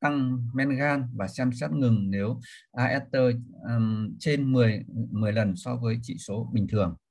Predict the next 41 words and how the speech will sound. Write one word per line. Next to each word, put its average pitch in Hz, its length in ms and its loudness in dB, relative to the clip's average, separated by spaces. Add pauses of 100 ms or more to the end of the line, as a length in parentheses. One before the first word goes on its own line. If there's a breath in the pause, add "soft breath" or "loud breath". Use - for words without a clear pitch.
(160)
bình - 100 -6
thường. 87 260 -6 (920 loud breath)
Còn 156 220 6
đối 156 120 10
với 160 240 6
các 220 140 2
cái 226 140 4
cơ 196 140 2
địa 170 180 2
đặc 127 200 2
biệt 139 240 0 (160)
thì 135 240 0
đối 131 180 -2
với 165 220 0
phụ 175 80 -2
nữ 139 200 -2
mang 160 220 2
thai 165 420 2
thì 120 320 2 (260 loud breath)
không 170 300 0
có 135 380 0
nghiên 160 200 2
cứu 147 200 -6
đầy 147 160 2
đủ 113 440 -2
và 104 320 -4
không, 101 200 -8
cũng 135 180 2
được, 131 120 2 (120)
không 143 200 -2
được 120 160 2
kiểm 98 140 0
soát 73 180 -6 (100)
tốt 196 220 2
cho 151 80 -2
nên 135 420 2
cũng 120 240 -4
chưa 135 120 -6
được 120 160 2
khuyến 117 180 2
cáo, 117 320 -2